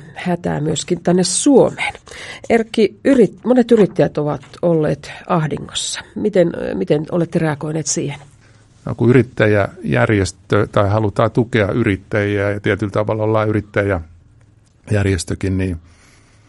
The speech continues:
Speaker 2: niin me ollaan haluttu nostaa sitten yrittäjiä meidän sosiaalisessa mediassa. Toki se on hyvin pientä ollut, mutta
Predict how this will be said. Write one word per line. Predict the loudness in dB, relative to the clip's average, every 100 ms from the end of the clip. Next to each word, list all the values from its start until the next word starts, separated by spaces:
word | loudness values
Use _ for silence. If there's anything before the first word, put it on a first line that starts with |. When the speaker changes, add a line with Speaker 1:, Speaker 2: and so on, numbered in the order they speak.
| -20 -20 -10
Speaker 2:
niin | -8 -6 -8 -10 -8
me | 0
ollaan | 2 4 4
haluttu | 2 2 4
nostaa | 4 4 2 0
sitten | 0 -6 -6 -4 -4 -8 -20 -20 -20 _ _ _ _ _ _ _ _ _ _ 0
yrittäjiä | 4 4 2 0 2 4 2 2 -2 -6
meidän | -4 -2 0
sosiaalisessa | 0 0 -2 -2 -2 -4 -4 0
mediassa. | 0 0 -2 -4 -4 -6 -8 -12 -14 -6
Toki | -6 -4
se | -4 -4
on | -6 -6
hyvin | -6 -4 -2
pientä | 2 2 0 -2
ollut, | -2 -2
mutta | -4 -6 -2 -2